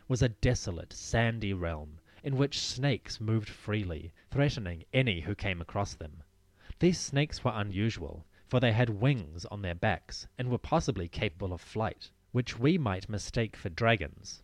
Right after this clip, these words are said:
but the Egyptians represented them quite literally as long snakes with human legs and large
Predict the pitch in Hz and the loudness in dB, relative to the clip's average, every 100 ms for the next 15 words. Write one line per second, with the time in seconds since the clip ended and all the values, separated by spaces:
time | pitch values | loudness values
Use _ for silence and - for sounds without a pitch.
0 | - 98 - - 104 127 165 - 220 202 | -2 -2 -2 -6 -6 -2 -4 -2 -6 -6
1 | - 170 160 151 147 135 139 139 - 135 | 0 0 2 0 0 -2 -4 -4 2 2
2 | 127 113 - 85 87 90 87 - 98 95 | 2 -2 -2 -4 -6 -10 -14 -4 -2 -2
3 | 95 92 98 120 139 143 151 - - 123 | -4 -2 2 4 2 0 -2 -6 -4 -4
4 | - - - - 101 90 - - - 170 | -4 -12 -18 -6 -6 -6 -14 -16 -2 2
5 | 175 151 147 87 82 90 - _ 95 90 | 2 2 2 0 -2 -12 -12 _ -8 -2
6 | 90 95 110 | 2 2 2